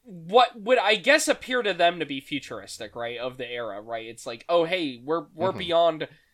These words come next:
Speaker 1: the Victorian era now. Now we have, we can make skyscrapers,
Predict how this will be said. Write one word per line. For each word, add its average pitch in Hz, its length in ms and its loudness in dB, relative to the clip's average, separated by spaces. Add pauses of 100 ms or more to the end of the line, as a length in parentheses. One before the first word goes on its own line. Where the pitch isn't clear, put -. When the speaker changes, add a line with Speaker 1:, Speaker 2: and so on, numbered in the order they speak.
(320)
Speaker 1:
the 151 200 -4
Victorian 160 680 -2
era 127 260 -4
now. 127 220 -4
Now 143 240 0
we 151 180 -2
have, 135 380 -2
we 160 180 -10
can 139 160 -8
make 135 160 -8
skyscrapers, 120 1160 -6